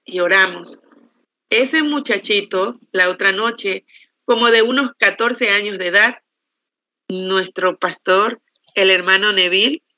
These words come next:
él tenía sus manos puestas sobre él, orando por él. Es el muchachito más curiosito. Amén. Dios le bendiga, mis hermanos.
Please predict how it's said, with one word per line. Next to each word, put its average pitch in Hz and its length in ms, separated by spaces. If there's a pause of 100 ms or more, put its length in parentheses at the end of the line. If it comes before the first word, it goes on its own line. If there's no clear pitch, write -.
(340)
él 190 280
tenía 226 340
sus 233 220
manos 226 420
puestas 254 400
sobre 190 380
él, 247 180 (440)
orando 196 560
por 185 200
él. 175 320 (560)
Es 208 240
el 214 140
muchachito 196 760
más 190 640
curiosito. 233 840 (360)
Amén. 190 460 (420)
Dios 226 160
le 277 100
bendiga, 247 380
mis 180 160
hermanos. 196 480